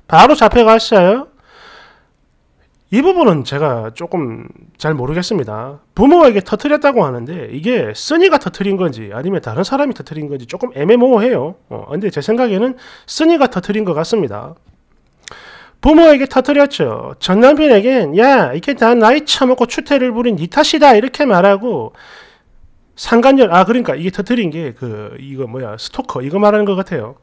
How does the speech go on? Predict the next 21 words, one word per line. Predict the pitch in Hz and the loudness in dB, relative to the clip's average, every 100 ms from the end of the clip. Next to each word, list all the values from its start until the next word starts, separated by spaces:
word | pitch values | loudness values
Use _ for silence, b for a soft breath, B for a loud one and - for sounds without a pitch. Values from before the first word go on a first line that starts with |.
| _ | _
음. | - 120 131 _ _ - | -20 -20 -20 _ _ -4
아니면, | 135 240 202 165 196 _ _ _ - | 0 2 2 0 -8 _ _ _ -20
음, | - 151 | -8 -2
넘어가겠습니다. | 170 127 135 - 131 101 - - - _ _ _ _ _ b b b b b | -2 -2 -8 -12 -14 -14 -20 -20 -20 _ _ _ _ _ b b b b b
상간녀에겐 | - 247 240 262 262 233 214 214 226 | -2 2 6 6 6 6 4 2 2
세상에서 | 233 226 247 262 247 | 0 -2 2 4 2
제일 | 254 160 180 226 | -2 0 0 0
불쌍한 | 269 - 277 262 | -2 0 2 2
피해자라고 | 262 240 233 240 240 233 220 | 0 0 2 4 4 2 0
했어요. | 240 - 117 - - B B B B - | -4 -6 -8 -10 -18 B B B B -14
상간녀 | - 277 285 294 285 | 0 4 6 6 4
부모에게 | 285 294 294 262 | 4 6 6 4
찾아가니까 | - 262 254 247 220 - 254 226 120 117 | 0 2 4 4 2 0 0 0 -4 -8
남편 | 131 214 285 311 | 2 4 4 2
간수 | 302 254 254 | 2 2 2
제대로 | 226 208 262 | 0 2 2
못한 | 233 247 220 | 0 -2 -2
네 | 156 | -2
탓이라며 | 247 254 302 254 240 | -2 0 2 2 2
적반하장으로 | 240 285 - 294 277 254 262 269 | 0 -4 2 4 4 4 2 2
나오더라고. | 247 208 226 226 120 117 | 4 4 4 2 0 -6